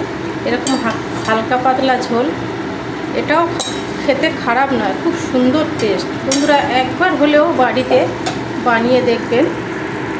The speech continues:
দারুণ টেস্ট হয় এই হালকা পাতলা মাছের ঝোলটা। নমস্কার বন্ধুরা, শ্যামলী রান্নাঘরে আপনাদের সবাইকে স্বাগত।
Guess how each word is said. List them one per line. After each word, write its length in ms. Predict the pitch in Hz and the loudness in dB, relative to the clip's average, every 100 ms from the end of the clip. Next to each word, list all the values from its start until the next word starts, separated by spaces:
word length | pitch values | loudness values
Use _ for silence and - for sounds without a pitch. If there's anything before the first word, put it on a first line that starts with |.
| - | -4
দারুণ 320 | 247 247 320 320 | 0 2 4 4
টেস্ট 260 | 254 214 - 196 | 2 0 -2 0
হয় 180 | 226 330 - 254 | 2 0 -2 -4
এই 100 | 262 - | -4 -2
হালকা 360 | 233 247 247 294 | -2 0 0 0
পাতলা 380 | 262 233 214 208 | 0 0 -2 0
মাছের 340 | 208 202 202 - | 0 -2 -2 -2
ঝোলটা। 340 | 190 180 165 196 170 - - - - - - - - 135 - - - - - - - - 262 | -4 -4 -6 -6 -6 -6 -6 -6 -6 -6 -6 -6 -6 -6 -6 -8 -12 -8 -4 -2 -2 0 2
নমস্কার 500 | 254 262 359 - 254 220 | 2 2 0 0 0 0
বন্ধুরা, 360 | 220 214 208 226 - - | 0 0 0 0 0 0
শ্যামলী 380 | - 277 294 302 294 | 0 0 0 0 0
রান্নাঘরে 440 | 247 240 247 247 247 240 | 0 0 0 0 0 0
আপনাদের 400 | - 240 240 247 - | 0 0 0 0 0
সবাইকে 520 | 285 277 302 302 262 - | -2 0 0 0 2 2
স্বাগত। 320 | 202 185 | 0 0